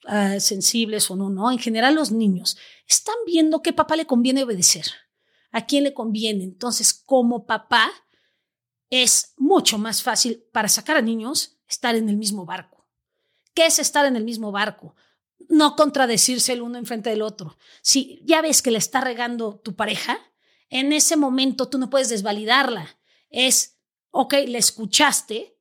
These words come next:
la llamas y le dices, "Oye, espérate, esto no, no creo que vaya por ahí".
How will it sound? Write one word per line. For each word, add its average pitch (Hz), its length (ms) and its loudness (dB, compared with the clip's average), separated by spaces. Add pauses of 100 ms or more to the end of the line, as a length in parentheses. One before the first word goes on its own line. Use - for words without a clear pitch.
la 196 240 -8
llamas 240 760 2 (340)
y 294 340 2
le 226 100 -6
dices, 254 360 -4
"Oye, 262 180 -10
espérate, 262 480 -10
esto - 240 -4
no, 277 240 -8
no 233 200 -4
creo 302 160 -6
que 302 100 -10
vaya 294 220 -8
por 214 140 -2
ahí". 240 320 -8